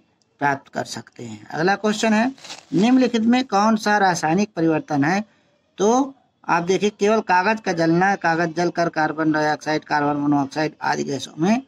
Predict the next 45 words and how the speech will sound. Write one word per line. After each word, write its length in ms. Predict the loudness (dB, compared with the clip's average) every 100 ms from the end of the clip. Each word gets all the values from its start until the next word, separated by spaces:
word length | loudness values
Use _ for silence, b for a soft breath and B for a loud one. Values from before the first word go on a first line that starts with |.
| b b b _
परिवर्तित 500 | -2 -2 -2 -6 -4
हो 60 | -2
जाता 260 | -2 -2
है। 60 | -2
बाकी 440 | 0 -2 0 0 -2 b b _ _
कोयला 360 | 0 4 4 2
को 260 | -2 -8 -10
पीस 240 | -8 -4
कर 120 | -4
तो 140 | -6 -6
कोयला 320 | -2 0 0
कोयला 320 | 0 0 0
ही 80 | 2
रहता 280 | 0 0 -4
है, 80 |
कागज 360 | -2 -2 -2 -6
के 80 | -10
चाहे 240 | -6 -4
जितने 240 | -4 -8 -8
टुकड़े 280 | -4 -2
कर 140 | -2 -2
दे 160 | -2
कागज 340 | -4 -4 -2 -2
ही 60 |
रहेगा, 380 | -2 0 0 -2 -8 B B B -2
है 80 |
ना, 100 | -2
कांच 340 | 0 -2 -2 -4
चाहे 120 | -4 -4
जितने 240 | -4 -8
तोड़ 220 | -2 -2
डाले 240 | 0 0 -2
कांच 340 | 0 -2 0
ही 80 | 0
बने 180 | 2 2
रहेंगे। 260 | 2 0
तो 160 | -2 0
यहाँ 220 | 0 0
पर 180 | -2 0
ये 160 | 0 0
रासायनिक 460 | -2 -4 -4 -4
परिवर्तन 360 | -6 -10 -6 -6
हो 80 | -6
जाता 320 | -10 -8 -6
है, 120 | -6